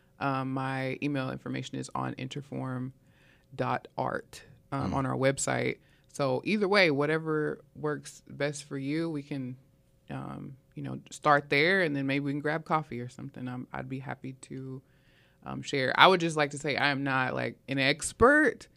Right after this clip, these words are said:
Speaker 2: Yeah.
Speaker 1: I do make mistakes, um, but I am happy to share the lessons I've learned from those mistakes with, with anybody. I'm a very transparent person, and I think that that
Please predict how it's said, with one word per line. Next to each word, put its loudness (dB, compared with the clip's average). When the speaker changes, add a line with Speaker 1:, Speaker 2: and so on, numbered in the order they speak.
Speaker 2:
Yeah. 0
Speaker 1:
I 6
do 0
make 4
mistakes, 4
um, 6
but 6
I 10
am 2
happy 4
to -6
share 4
the -4
lessons 0
I've 0
learned 2
from -6
those -6
mistakes -4
with, -8
with -8
anybody. -6
I'm -8
a -8
very -4
transparent -6
person, -8
and -6
I -4
think -8
that -8
that -4